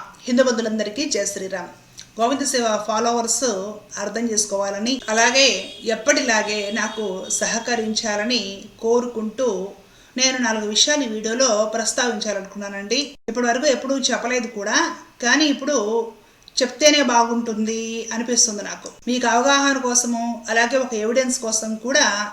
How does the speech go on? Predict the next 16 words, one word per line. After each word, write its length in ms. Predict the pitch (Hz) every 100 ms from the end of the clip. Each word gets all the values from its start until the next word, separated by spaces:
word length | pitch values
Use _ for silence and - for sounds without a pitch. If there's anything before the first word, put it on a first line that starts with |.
| -
ఈ 120 | 220
వీడియో 320 | 208 190 214
ఉపయోగపడుతుంది. 720 | 190 185 185 180 170 - - - - - - -
జూలై 300 | 254 285 302
ఇరవై 340 | 247 262 277 254
ఏడు, 240 | 240 240 - - - - -
రెండు 200 | 220 240
వేల 100 | 247
పద్నాలుగు 500 | 220 190 208 208 - - - - -
శనివారం 640 | - 247 277 262 233 214
రోజు 320 | 208 208 196
ఉదయము 640 | 190 190 220 262 359 - - _ _ _ -
తొమ్మిది, 300 | 262 269 254
తొమ్మిదిన్నర 420 | 233 226 214 214
గంటల 260 | 208 202 202
ప్రాంతంలో 680 | 202 202 214 233 277 320